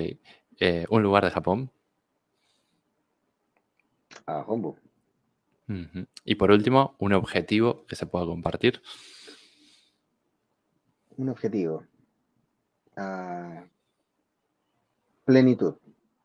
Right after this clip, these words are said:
Speaker 2: Plenitud y, sí, plenitud. Vivir una vida plena.
Speaker 1: Ahí va, ahí va. Así que, bueno,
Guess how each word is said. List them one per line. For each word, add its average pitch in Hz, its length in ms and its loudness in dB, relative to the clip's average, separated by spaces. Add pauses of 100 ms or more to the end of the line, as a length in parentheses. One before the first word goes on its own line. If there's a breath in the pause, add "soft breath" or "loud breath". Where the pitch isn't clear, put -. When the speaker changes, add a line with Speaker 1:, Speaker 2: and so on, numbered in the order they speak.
(120)
Speaker 2:
Plenitud 104 420 -2
y, 107 560 0 (400)
sí, 113 200 -6
plenitud. 107 540 -4
Vivir 107 380 -2
una 110 160 -2
vida 107 240 0
plena. 65 260 -10 (1300)
Speaker 1:
Ahí 87 180 -10
va, 85 220 -14 (320)
ahí 85 160 -12
va. 82 180 -12 (520)
Así - 280 -10
que, 85 240 -6 (180)
bueno, 82 280 -4